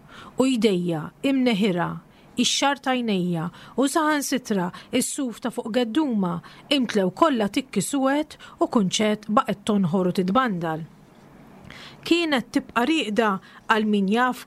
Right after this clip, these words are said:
kemm ħin li kieku ma qamitx maħsuda minn daqtejn sodi tal-ħabbata fuq il-bib ta' barra. Qamet tiġri biex tara min inqala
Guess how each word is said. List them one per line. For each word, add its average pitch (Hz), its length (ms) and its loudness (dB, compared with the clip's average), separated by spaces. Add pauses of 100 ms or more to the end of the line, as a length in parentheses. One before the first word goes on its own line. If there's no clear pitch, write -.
(120)
kemm 196 260 2
ħin 294 400 -2 (340)
li 302 140 2
kieku 349 480 0
ma 254 160 0
qamitx 208 400 -2
maħsuda 240 640 0
minn 180 240 0
daqtejn 202 440 0
sodi 226 440 0
tal-ħabbata 202 800 0
fuq 240 200 -6
il-bib 175 300 -4
ta' 180 140 0
barra. 175 360 0 (920)
Qamet 202 420 0
tiġri 262 460 0
biex 180 240 -2
tara 175 320 0
min 208 240 0
inqala 311 380 2